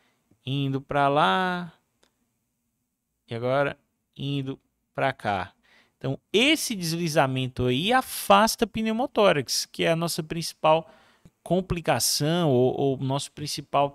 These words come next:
temor num paciente politraumatizado, né? Que ele esteja fazendo um pneumotórax hipertensivo. E esse caso aqui? Você tem um pouco de movimentação, de deslizamento, mas boa parte da pleura, ou melhor, da interface,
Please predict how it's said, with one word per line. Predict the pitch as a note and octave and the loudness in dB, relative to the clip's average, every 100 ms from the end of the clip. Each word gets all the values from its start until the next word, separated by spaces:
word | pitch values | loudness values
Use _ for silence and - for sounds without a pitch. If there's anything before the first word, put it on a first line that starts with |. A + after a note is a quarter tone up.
| - | -4
temor | F3 D3 C3 D3 - - - - - | 0 2 4 2 0 -14 -20 -20 -4
num | C#3+ | -2
paciente | D3+ D#3 D#3 D3+ C#3+ | 0 0 -2 -4 -6
politraumatizado, | - C#3+ C#3+ C#3+ C#3+ C#3+ C#3+ C3+ C3 G#2+ | -2 0 0 -2 -2 -2 -4 -2 0 2
né? | G2 G2+ A2+ | 0 -4 -4
Que | A2+ | -6
ele | |
esteja | A2+ B2 B2 | -6 -4 -4
fazendo | - A#2+ A#2 C3 | 0 -2 -2 -6
um | |
pneumotórax | B2+ C#3 C3+ C3 - B2 B2 - | -4 -4 0 0 0 -2 -2 -8
hipertensivo. | B2+ C3 B2+ C3+ - - G2+ F2+ _ - | -10 -10 -8 -10 -8 -8 -10 -12 _ -2
E | C4 | 2
esse | D4+ - B3+ | 2 0 0
caso | G#3+ G3+ F#3 | 2 4 2
aqui? | F3+ D3+ G2 F#2+ _ _ _ _ _ _ | -2 -4 -4 -8 _ _ _ _ _ _
Você | C#3 - | -6 -6
tem | D#3+ B3+ | -4 -4
um | |
pouco | B3 A3 G3+ | 2 2 2
de | F3+ | -2
movimentação, | F3 D#3 D3+ D#3 F3 G3 - G#3 | 0 2 0 -2 0 0 0 -2
de | G#3 E3+ | -4 -6
deslizamento, | D3+ D3+ D#3 F3+ E3 G3 A3 | -4 -4 -2 0 0 -2 -4
mas | F#3+ F#3+ G3+ D#3+ | -2 0 0 -2
boa | D3+ A3+ D#4+ | 0 6 6
parte | - A3+ G#3+ - | 6 4 2 2
da | F#3 | 0
pleura, | D#3+ E3 F#3 A#3 G#3 C3+ - | 0 0 4 4 6 4 4
ou | E3 | 0
melhor, | E3 D#3 C#3+ | 2 4 4
da | C3+ D3+ | 4 0
interface, | D3+ D3+ - B2+ C#3+ F#3+ - | -2 -6 -2 2 2 0 -4